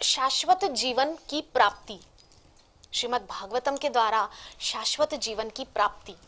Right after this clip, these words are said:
क्योंकि सीधी सी बात है, हम अपने आप को समझ जाएंगे कि हम आत्मा है, मरना नहीं है,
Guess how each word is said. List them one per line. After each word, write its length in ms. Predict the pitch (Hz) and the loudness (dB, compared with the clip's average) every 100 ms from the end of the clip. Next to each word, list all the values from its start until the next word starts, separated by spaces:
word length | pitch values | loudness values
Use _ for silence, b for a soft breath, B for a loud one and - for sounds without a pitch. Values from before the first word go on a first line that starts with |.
| - _ b b b b | -20 _ b b b b
क्योंकि 280 | 262 294 277 - - _ _ _ | -8 -6 -6 -8 -20 _ _ _
सीधी 380 | - - 349 605 | -8 -4 0 0
सी 160 | - 370 | 2 6
बात 260 | 214 196 | 6 4
है, 60 | 240 | -2
हम 200 | - 285 | -2 0
अपने 340 | - - 294 | 2 2 4
आप 160 | 302 - | 4 2
को 100 | 311 | 0
समझ 300 | - 262 285 | 0 4 4
जाएंगे 340 | 240 220 226 | 4 2 0
कि 120 | 240 | -4
हम 160 | 277 262 | -4 0
आत्मा 340 | 233 240 262 277 | 4 4 4 2
है, 220 | 220 208 - | 0 -6 -2
मरना 320 | 277 320 320 339 | 6 8 8 6
नहीं 260 | 285 214 | 4 0
है, 100 | 202 | -8